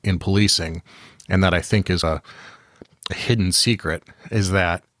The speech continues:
the chief or the sheriff, whoever's at the top of an agency, actually has the least amount of power when it comes to how the agency mission is executed. It's all about the line level officer, the frontline supervisor.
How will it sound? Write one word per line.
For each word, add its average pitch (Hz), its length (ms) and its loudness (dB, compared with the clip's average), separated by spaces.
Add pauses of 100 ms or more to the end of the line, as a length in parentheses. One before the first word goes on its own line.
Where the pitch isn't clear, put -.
(160)
the 104 80 -6
chief 131 420 2
or 120 60 4
the 92 100 0
sheriff, 98 640 0
whoever's 117 340 2
at 113 80 -2
the - 60 -10
top - 400 -2
of 104 100 -2
an 98 100 0
agency, 131 460 -2 (480)
actually 127 360 0
has 117 260 0
the 98 100 -2
least 101 380 0
amount 107 280 2
of 82 100 -6
power 98 540 -2 (800)
when 104 220 0
it 101 140 -6
comes 104 340 0
to 98 200 -4
how 107 760 0 (400)
the 107 180 -8
agency 104 380 -2
mission 90 560 -2
is 87 140 -4
executed. - 600 -6 (840)
It's 104 260 -2
all 113 440 4
about 101 320 2
the 98 80 -2
line 98 260 2
level 104 240 2
officer, 95 380 2
the 95 80 2
frontline 101 500 0
supervisor. 90 880 0